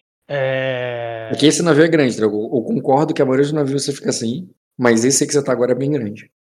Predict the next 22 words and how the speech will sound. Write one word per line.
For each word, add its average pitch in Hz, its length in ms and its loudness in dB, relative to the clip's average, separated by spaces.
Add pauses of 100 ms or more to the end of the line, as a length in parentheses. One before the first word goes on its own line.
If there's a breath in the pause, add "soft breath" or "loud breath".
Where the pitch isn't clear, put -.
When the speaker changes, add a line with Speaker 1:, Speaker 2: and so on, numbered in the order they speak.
Speaker 1:
Um 160 160 -8
pouco, 165 1080 0
eu 156 120 -6
me 165 100 0
Speaker 2:
Pelo 165 40 2
menos 165 240 4
Speaker 1:
levanto. 165 160 4
Speaker 2:
cinco 160 120 2
esse 117 120 0
navio, 120 200 0
pô. 107 120 -8
Ele 101 80 -10
leva 113 160 0
quinhentos 127 400 -4
homens. 117 300 -2 (340)
Speaker 1:
Eu 147 600 0
me 143 120 -6
levanto 160 500 0
ali, 135 300 -6
né, 165 180 -2
cara? 120 360 -6 (200)
Um 120 60 -20